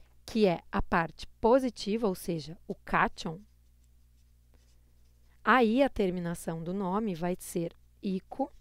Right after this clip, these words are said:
e oso, que nem lá nos ácidos e nas bases. O ico pra qual,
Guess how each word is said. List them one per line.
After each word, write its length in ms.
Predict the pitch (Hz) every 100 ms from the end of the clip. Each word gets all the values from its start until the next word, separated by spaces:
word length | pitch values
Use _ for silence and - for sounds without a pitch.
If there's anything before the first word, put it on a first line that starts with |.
| - - - - - _ -
e 160 | 226 269
oso, 360 | 208 151 135 - - - -
que 140 | - 247
nem 240 | 233 233
lá 220 | 240 214
nos 200 | 240 226
ácidos 640 | 185 170 - 190 220 - -
e 80 | 202
nas 220 | 208 220
bases. 560 | 220 190 226 - - - - - -
O 140 | - 262
ico 320 | 214 - -
pra 200 | - 185
qual, 340 | 180 190 196